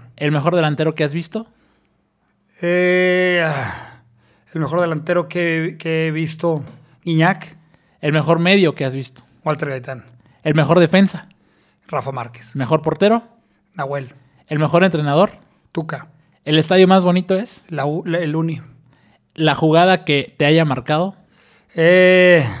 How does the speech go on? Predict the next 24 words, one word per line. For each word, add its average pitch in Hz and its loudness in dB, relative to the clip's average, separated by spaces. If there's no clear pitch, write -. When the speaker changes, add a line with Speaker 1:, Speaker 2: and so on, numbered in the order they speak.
Speaker 2:
el 156 -4
gol 165 2
de 180 0
Walter 175 2
Gaitán 165 0
de 170 0
media 165 0
cancha 160 -4
al 160 -6
Morelia. 139 -6
Speaker 1:
¿La 147 -2
mejor 151 0
afición 156 0
es? - -6
Speaker 2:
La 139 -10
de 127 -12
Tigres. 156 -10
Speaker 1:
¿El 139 -6
mejor 139 0
fichaje 156 -4
en 131 -6
Tigres 147 -2
ha 123 -4
sido? 180 -6